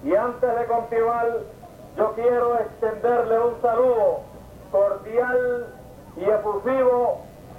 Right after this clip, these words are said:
a mi buen amigo de este barrio, a don Regino García, a quien es un hombre que yo distingo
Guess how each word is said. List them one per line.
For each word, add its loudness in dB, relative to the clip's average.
a 2
mi -4
buen 2
amigo 0
de 4
este 0
barrio, 0
a 2
don 0
Regino 2
García, 0
a 0
quien -2
es 4
un -4
hombre 2
que -4
yo 0
distingo 0